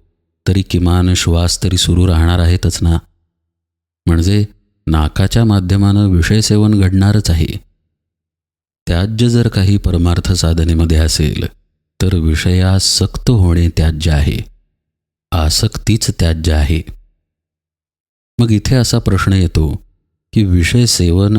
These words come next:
आणि विषयाची आसक्ती यातली सीमारेषा कळणार कशी, ठरवणार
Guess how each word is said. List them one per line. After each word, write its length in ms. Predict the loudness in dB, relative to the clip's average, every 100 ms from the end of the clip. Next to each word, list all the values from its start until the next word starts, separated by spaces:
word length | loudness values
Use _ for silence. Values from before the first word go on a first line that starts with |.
| -2
आणि 200 | 0 2
विषयाची 640 | 2 0 0 0 0 -2 -2
आसक्ती 680 | -2 -2 -2 -4 -4 -4 -4 -12 _ _ _ _ -4
यातली 360 | -2 0 0
सीमारेषा 640 | 0 0 0 0 0 0 -4
कळणार 480 | -2 0 2 2 0
कशी, 340 | -2 -2 -4 -8 -14 _ _ _ _ -4
ठरवणार 500 | 0 2 2 2